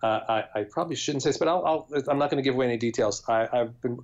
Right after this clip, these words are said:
I've written some episodes of the Marvel animated Spider-Man series,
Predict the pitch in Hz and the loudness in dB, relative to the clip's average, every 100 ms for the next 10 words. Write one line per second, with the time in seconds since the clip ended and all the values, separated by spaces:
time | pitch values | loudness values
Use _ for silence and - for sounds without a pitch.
0 | - 120 127 139 131 123 127 117 113 - | -2 -2 -2 -2 -2 0 2 2 0 0
1 | 113 107 107 101 104 110 107 107 104 107 | 0 2 0 0 -2 0 2 0 0 0
2 | 107 98 - - 160 139 104 - - 107 | 0 -2 -4 -2 0 0 -2 -4 -2 -2
3 | 98 95 - | 0 -2 -8